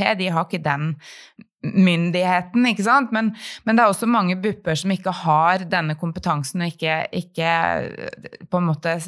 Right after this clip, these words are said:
finner rom til det under sitt mandat. Så det, det varierer litt om, om de har den,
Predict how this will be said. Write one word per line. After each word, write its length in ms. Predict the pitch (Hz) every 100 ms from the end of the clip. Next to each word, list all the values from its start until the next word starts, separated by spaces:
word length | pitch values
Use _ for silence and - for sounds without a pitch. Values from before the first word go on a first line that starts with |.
| - - -
finner 540 | - - 196 175 180
rom 160 | 165 147
til 160 | 135 165
det 140 | 151
under 180 | 151 165
sitt 240 | 165 147
mandat. 480 | - 147 143 - -
Så 160 | - 190
det, 140 | 190 185 - - -
det 80 |
varierer 480 | 202 233 247 151 151
litt 400 | 185 156 147 - -
om, 320 | 175 170 160 - -
om 160 | 170 170
de 140 | 156 160
har 320 | 165 156 156 151
den, 340 | 139 147 147